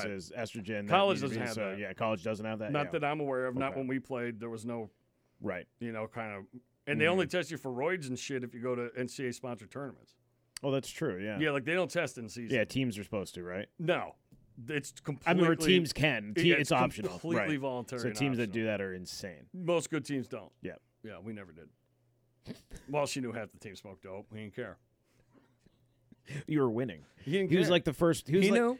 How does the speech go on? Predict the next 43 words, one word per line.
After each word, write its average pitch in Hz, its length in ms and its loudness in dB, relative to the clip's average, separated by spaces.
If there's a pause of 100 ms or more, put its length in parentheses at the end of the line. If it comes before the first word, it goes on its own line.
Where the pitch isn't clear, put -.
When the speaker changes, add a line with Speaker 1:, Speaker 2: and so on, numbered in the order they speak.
Speaker 1:
he - 80 -2
was 196 60 4
like 208 100 6
the 185 80 2
first 185 300 4
coach 180 260 4
that 165 140 6 (220)
understood 165 460 2
that 135 100 4
it 127 80 -2
meant 131 160 -2
nothing. 135 380 -2
Speaker 2:
Didn't 185 160 0
give 190 100 2
a 151 40 -10
fuck. 104 320 -6
Speaker 1:
<laughs> - 40 -20 (260)
Speaker 2:
He 196 100 -2
knew. 226 340 4 (380)
He 202 100 0
knew. 311 240 0
Speaker 1:
Of - 100 -8
course 247 280 0
he 214 60 2
Speaker 2:
Even 151 120 6
Speaker 1:
did. 254 80 6
Speaker 2:
that 226 60 2
ninety-two 247 400 0
team 262 220 -4
that 233 100 0
went 220 100 -4
undefeated 214 420 -8
or 240 80 -6
whatever, 240 340 -2
the 220 100 -12
fucking - 240 -10
half 196 160 -6
the 208 60 -12
guys 190 200 -6
on 185 60 -6
that 196 120 -6
team 208 140 -6
smoked. 127 400 -10